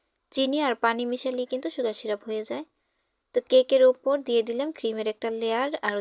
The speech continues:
দিয়ে দিয়েছি ড্রাই কোকোনাট, এতে করে কেকটা খেতে অনেক বেশি টেস্টি হবে।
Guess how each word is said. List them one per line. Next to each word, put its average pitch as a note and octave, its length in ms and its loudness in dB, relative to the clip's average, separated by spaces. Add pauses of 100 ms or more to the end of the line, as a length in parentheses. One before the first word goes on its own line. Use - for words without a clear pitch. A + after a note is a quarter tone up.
দিয়ে G#3+ 200 0
দিয়েছি G#3+ 240 0 (120)
ড্রাই F#3+ 240 -4
কোকোনাট, G#3+ 360 -8 (100)
এতে G#3 200 -8
করে G3+ 220 -6
কেকটা G3 280 -6
খেতে G#3 220 -6 (100)
অনেক G#3+ 240 -10
বেশি G#3+ 220 -8
টেস্টি G#3+ 380 -8
হবে। A#3 220 -6